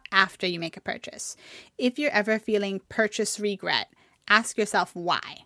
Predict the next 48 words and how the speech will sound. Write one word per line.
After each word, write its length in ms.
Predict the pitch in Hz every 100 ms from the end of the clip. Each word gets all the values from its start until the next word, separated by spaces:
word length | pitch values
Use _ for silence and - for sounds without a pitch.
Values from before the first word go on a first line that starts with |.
| _ _ _ -
Is 140 | 196
it 100 | 196
'cause 200 | 214 190
you 100 | 208
literally 440 | 196 190 190 190
don't 180 | 185 175
have 200 | 185 175
space 400 | - - 180 196
to 100 | -
put 220 | 233 233 226
new 240 | 220 233
things? 540 | 240 233 240 262 269 - - - - -
Is 160 | 196
it 120 | 202 190
because 500 | 196 214 190 180 190
you 60 |
thought 300 | 196 190 -
you'd 140 | 208 190
like 240 | 185 -
it, 240 | 190 180 - _ _
but 220 | 185 180 185
you 80 |
tried 280 | 185 190 185
it 120 | 180
once 500 | 180 175 180 - -
and 100 | 185
now 140 | 170 170
it 120 | -
feels 200 | 202 185
like 120 | 185
a 60 | 170
waste 380 | 175 175 - 175
of 340 | 165 - - _
product 640 | - 220 208 208 202 -
or 300 | - 175 165
money? 580 | 165 208 214 208 208 220 _ _ _ _ _ -
If 160 | 233
you 80 | 262
feel 160 | 294 285
anxious, 720 | 247 277 - 196 277 - - _ - 185
why? 460 | 214 240 - - - _ _ _ -
Prove 200 | 330 285
it 100 | 254
to 80 | 214
yourself. 560 | 170 - - - - - _ _ _
And 100 | 208
that 160 | 208 226
means 460 | 220 214 214 214